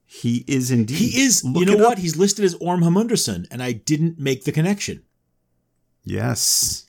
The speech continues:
Speaker 1: Yes. I almost forgot. I've been saving that
Speaker 2: Ah,
Speaker 1: this whole time, the
Speaker 2: that's
Speaker 1: whole
Speaker 2: right. He's,
Speaker 1: saga.
Speaker 2: he's Orm Hamunderson, and I forgot that connection.
Speaker 1: Yes.
Speaker 2: Well done.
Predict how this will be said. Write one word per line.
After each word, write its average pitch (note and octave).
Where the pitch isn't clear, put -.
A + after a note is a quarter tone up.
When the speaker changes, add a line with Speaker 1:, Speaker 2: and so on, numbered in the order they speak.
Speaker 1:
Yes. A#2
I A#2+
almost D3+
forgot. D#3
I've C#3+
been C#3
saving D#3
that A2
Speaker 2:
Ah, G#3
Speaker 1:
this A#2+
whole D3+
time, C#3
the G2
Speaker 2:
that's D#3+
Speaker 1:
whole F3+
Speaker 2:
right. G3
He's, F3
Speaker 1:
saga. E3
Speaker 2:
he's D3+
Orm F3
Hamunderson, E3+
and G#2
I G#2+
forgot A#2+
that B2
connection. B2
Speaker 1:
Yes. F#2+
Speaker 2:
Well E3
done. G#2+